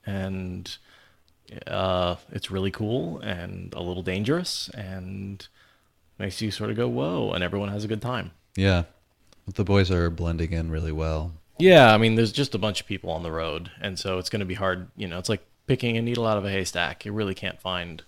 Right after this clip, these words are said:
Speaker 1: or picking a, a single piece of hay out of a haystack, really. And so don't they just sit down to rest, uh, in the shadows for a bit?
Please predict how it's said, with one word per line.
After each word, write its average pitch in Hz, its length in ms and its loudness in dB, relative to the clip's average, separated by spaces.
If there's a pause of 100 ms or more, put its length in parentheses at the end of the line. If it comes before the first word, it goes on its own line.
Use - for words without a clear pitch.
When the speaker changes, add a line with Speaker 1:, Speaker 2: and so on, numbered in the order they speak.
(380)
Speaker 1:
or 117 60 -4
picking 131 280 2
a, 107 200 0
a 110 140 0 (440)
single 123 340 2
piece - 220 -4
of - 100 -4
hay 87 280 2
out 95 160 0
of 87 40 -4
a 87 60 -4
haystack, 87 540 -2
really. 85 340 -4 (1080)
And 117 140 2
so 156 140 8
don't 170 160 8
they 175 120 6
just 147 280 4
sit 139 180 2
down 135 220 4
to 110 100 4
rest, 117 640 0
uh, 123 260 2
in 120 80 -2
the 110 60 0
shadows 139 420 0
for - 220 -6
a - 20 -6
bit? 180 260 -2